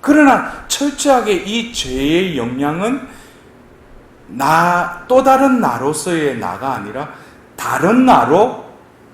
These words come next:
다른 타자로 보게끔 하는 거예요. 이게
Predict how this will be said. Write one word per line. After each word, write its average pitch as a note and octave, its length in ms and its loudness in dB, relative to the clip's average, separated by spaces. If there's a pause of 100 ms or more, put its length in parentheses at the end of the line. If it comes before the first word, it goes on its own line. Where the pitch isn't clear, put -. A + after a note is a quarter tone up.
(300)
다른 D#3 420 -8
타자로 G#3 600 -4 (280)
보게끔 C3+ 540 -6
하는 G#2 220 -12
거예요. F#2 120 -12
이게 F#3 380 -6